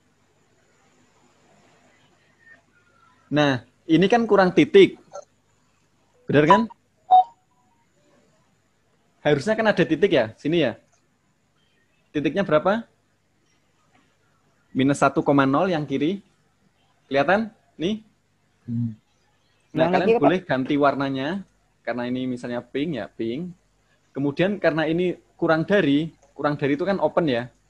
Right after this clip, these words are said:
Speaker 1: Nah, kayak begini. Diganti yang ini stylenya. Kelihatan bedanya ya? Ini X.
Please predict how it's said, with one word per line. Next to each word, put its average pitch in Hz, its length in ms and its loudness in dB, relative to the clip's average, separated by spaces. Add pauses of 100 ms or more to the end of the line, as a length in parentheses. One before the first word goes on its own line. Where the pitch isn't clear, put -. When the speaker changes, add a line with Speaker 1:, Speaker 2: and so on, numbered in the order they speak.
(140)
Speaker 1:
Nah, 113 240 -10 (400)
kayak - 200 -14
begini. 110 280 -12 (300)
Diganti 117 240 -10
yang 117 160 -6
ini 113 80 -8
stylenya. 117 480 -6 (3250)
Kelihatan 151 320 -2
bedanya 151 240 -2
ya? 143 180 0 (140)
Ini 139 160 -6 (220)
X. - 260 -20